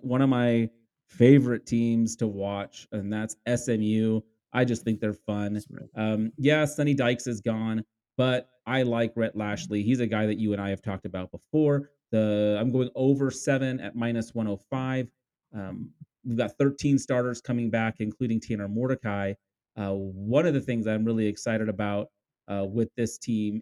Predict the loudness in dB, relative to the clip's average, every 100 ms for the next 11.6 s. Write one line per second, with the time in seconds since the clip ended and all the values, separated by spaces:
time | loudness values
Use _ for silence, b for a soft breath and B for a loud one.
0 | -6 -2 0 0 -4 -8 -4 -2 -2 0
1 | 0 0 -2 -4 -6 _ _ _ -6 -6
2 | -6 -6 -8 -4 -4 -4 -8 -6 -6 -4
3 | -4 -4 -4 -2 -2 0 -2 -2 -4 -4
4 | -6 -6 -8 -8 -6 -6 -6 -10 -18 _
5 | _ -14 -12 -12 -14 _ -4 -2 -2 -6
6 | -6 -6 -4 -4 -4 -6 -6 -8 _ _
7 | _ _ _ _ _ 0 0 0 -4 0
8 | 0 2 2 0 0 -2 2 4 6 4
9 | 4 0 -2 -2 -2 0 -2 -2 0 0
10 | 0 -2 _ _ -4 -2 0 0 -2 -4
11 | -4 -2 0 0 0 -4